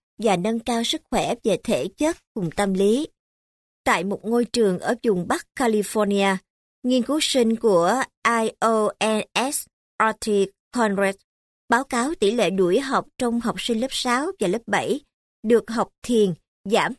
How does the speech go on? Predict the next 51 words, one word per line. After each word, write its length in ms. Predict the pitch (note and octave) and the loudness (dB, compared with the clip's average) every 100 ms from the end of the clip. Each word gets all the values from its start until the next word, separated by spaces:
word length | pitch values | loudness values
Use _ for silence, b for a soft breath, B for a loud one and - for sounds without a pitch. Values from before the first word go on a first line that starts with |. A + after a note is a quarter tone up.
| - | -2
bốn 200 | A#3 C4 | 0 0
mươi 120 | F#4 | 0
lăm 160 | B3 A3 | 0 -2
phần 140 | F#3+ - | -4 -2
trăm 160 | A3+ G3+ - _ | -2 -4 -10 _
so 260 | - A#3+ G#3+ | -2 0 0
với 120 | G3+ | -2
các 200 | B3 C#4 | -4 -6
học 180 | B3 - | -6 -4
sinh 280 | - G#3 G3+ | 0 2 2
lớp 220 | B3 - | 0 -2
tám 300 | A3+ A3+ F4 - | -2 -2 -6 -6
không 240 | A#3 F#3 | -2 -2
thiền. 280 | - F3+ D#3 - _ _ _ _ _ _ _ _ _ _ | -2 -2 -2 -6 _ _ _ _ _ _ _ _ _ _
Tuyệt 220 | A#3 G3+ - | 0 0 0
đại 180 | E3+ | -2
đa 160 | F#3+ G3+ | 0 0
số 240 | - B3 | 0 -2
học 220 | D#4+ F3+ - | -2 -2 -2
sinh 240 | A#3 G#3+ | -2 0
thiền, 240 | A3 F3 D#3+ _ _ _ - | 0 -2 -2 _ _ _ -2
chín 160 | B3+ | 0
mươi 140 | F#4+ C#4+ | 0 0
bảy 180 | D#4 | 0
phần 220 | B3 G#3+ E3+ | -2 -4 -2
trăm, 200 | A#3 G#3+ - _ - | -2 -2 -6 _ -2
được 200 | G#3 - | -2 0
báo 160 | A#3 | -2
cáo 300 | C#4 B3 C4 | -2 -4 -4
là 340 | E4 A#3 F#3 - - | -2 0 -2 -4 -4
cảm 220 | E3+ F#3 | -4 -2
thấy 320 | C4+ B3+ D4 E4 | -4 -6 -4 -2
điềm 180 | G#3 F#3 | -2 0
tĩnh 240 | F3 F#3+ | -2 -2
hơn. 220 | C#4+ B3 A3+ _ _ _ _ _ _ _ _ _ | -2 -2 -4 _ _ _ _ _ _ _ _ _
"Em 200 | - C4 | -4 -4
thấy 160 | C#4+ D4+ | -4 -4
thư 240 | E4+ C4 | 0 0
giãn 260 | A#3 F#3+ C4 | 0 0 -2
hơn, 280 | D4 C4+ B3 - _ - | -2 -2 -4 -8 _ -6
em 140 | A#3+ | -4
suy 160 | B3 A#3+ | -2 0
nghĩ 260 | G#3+ F3+ | 2 0
mạch 160 | C#4 G3+ | -2 -2
lạc 260 | G3 F#3 | -2 -2
hơn 260 | A#3+ A#3 G#3+ - _ - | -2 -2 -2 -6 _ -4
và 100 | G#3 | -2
học 160 | G3+ - | -2 -2
hành 340 | G#3 F#3 F#3 | -4 0 0
dễ 280 | F3+ F3+ F3+ | 2 2 2
hơn." 320 | C#4+ C4 A#3 | 0 0 0